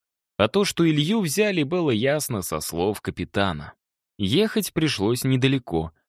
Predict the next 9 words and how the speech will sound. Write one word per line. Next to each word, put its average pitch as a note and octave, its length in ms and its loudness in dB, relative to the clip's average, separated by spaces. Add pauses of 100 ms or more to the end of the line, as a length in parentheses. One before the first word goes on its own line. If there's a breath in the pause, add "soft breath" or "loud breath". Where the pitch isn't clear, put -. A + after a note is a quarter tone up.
(140)
Остановились G2 800 0
у E2 80 -6
старого G2+ 460 0
здания. E2+ 540 -2 (360)
Похоже, G3+ 420 2
оно G3 140 2
и F#3+ 80 4
войну E3 400 2
пережило. D#2+ 640 -4